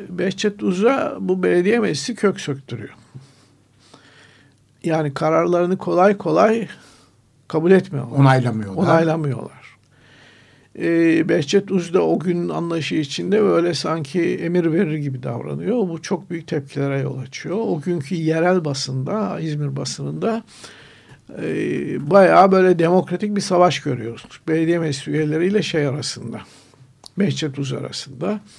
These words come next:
Speaker 1: Tek parti devri olmasına rağmen belediye meclis üyeleri ayak diriyor.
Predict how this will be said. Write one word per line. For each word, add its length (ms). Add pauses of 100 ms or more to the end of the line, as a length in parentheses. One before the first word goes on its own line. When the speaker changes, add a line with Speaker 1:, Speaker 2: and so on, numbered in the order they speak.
(360)
Speaker 1:
Tek 240
parti 320
devri 280
olmasına 540
rağmen 400
belediye 360
meclis 280
üyeleri 640 (840)
ayak 380
diriyor. 280